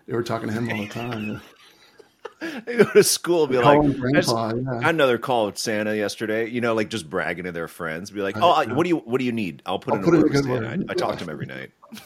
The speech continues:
Speaker 2: <laughs>
Speaker 1: He calls me. I, I don't know.
Speaker 2: <laughs> Yeah.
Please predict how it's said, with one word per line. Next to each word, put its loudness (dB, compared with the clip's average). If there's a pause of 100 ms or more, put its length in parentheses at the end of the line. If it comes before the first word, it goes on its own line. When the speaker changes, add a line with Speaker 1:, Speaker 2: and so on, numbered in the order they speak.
(240)
Speaker 2:
<laughs> -10 (560)
Speaker 1:
He -2
calls 2
me. -4
I, -14
I -12
don't -12
know. -12 (240)
Speaker 2:
<laughs> -4
Yeah. 0